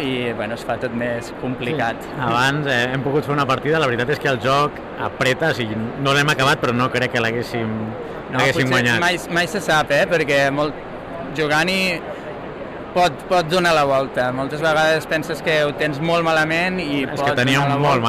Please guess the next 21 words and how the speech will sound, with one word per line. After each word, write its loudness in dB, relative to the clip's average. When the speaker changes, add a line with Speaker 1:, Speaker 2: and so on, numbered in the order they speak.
Speaker 2:
malament, 0
eh? -4
Speaker 1:
Bueno, 0
<laughs> -4
però 2
pot 0
sorprendre. 2
I 2
a 6
vegades 4
al 4
revés, 2
estàs 0
molt 2
relaxat, 2
penses -4
que -4
sí -2
i -6
no. -4
<laughs> -2